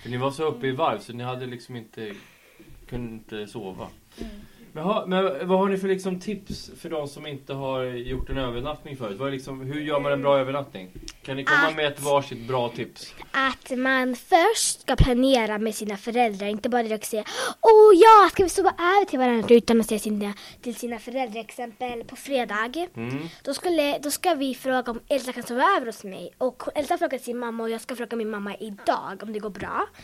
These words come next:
Speaker 1: Mm.
Speaker 3: <gasps> Och då kommer hon. Men man kan inte bara säga så här på fredag när mamman är här, då kan man inte bara säga: "Hej, kan jag sova över hos Elsa?" För de har inte planerat, man
Speaker 1: Nej.
Speaker 3: har inte sådär
Speaker 1: Så,
Speaker 3: kläder
Speaker 1: så ditt
Speaker 3: på sig.
Speaker 1: tips är att man ska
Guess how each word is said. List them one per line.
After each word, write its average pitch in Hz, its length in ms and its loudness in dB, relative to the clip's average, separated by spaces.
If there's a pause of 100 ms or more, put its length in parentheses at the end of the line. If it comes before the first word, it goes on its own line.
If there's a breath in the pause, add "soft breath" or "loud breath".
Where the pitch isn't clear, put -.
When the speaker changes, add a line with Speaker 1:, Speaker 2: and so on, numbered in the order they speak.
(120 loud breath)
Speaker 1:
Mm. 220 160 -10 (380 loud breath)
Speaker 3:
<gasps> 466 360 -8
Och 294 260 0 (340 loud breath)
då 294 540 0 (100)
kommer 262 320 -6
hon. 254 380 -8 (800)
Men 285 160 -4
man 302 120 -2
kan 339 180 -6
inte 359 200 -2
bara 277 180 0
säga 254 160 -4
så 277 80 -4
här 254 240 0
på 233 120 -8
fredag 240 500 -2
när 233 220 -2 (220 loud breath)
mamman 269 360 0
är 240 40 -2
här, 311 500 4
då 262 80 0
kan 262 200 -2
man 254 160 -2
inte 233 160 -8
bara 226 140 -2
säga: 226 160 -12 (260 loud breath)
"Hej, 370 180 -8
kan 427 80 4
jag 415 80 4
sova 466 220 8
över 349 100 6
hos - 260 -4
Elsa?" 220 520 2
För 254 140 -6
de 254 100 2
har 277 100 4
inte 302 200 0
planerat, 285 500 0
man 226 120 -4
Speaker 1:
Nej. 233 100 2
Speaker 3:
har 269 80 2
inte - 180 -6
sådär 240 240 -10 (200 loud breath)
Speaker 1:
Så, - 120 -8
Speaker 3:
kläder 302 380 0
Speaker 1:
så 311 60 -6
ditt 175 140 4
Speaker 3:
på 214 60 -4
sig. - 200 -4
Speaker 1:
tips - 120 -10
är 131 60 0
att 123 120 -4
man 127 120 -6
ska 120 200 -8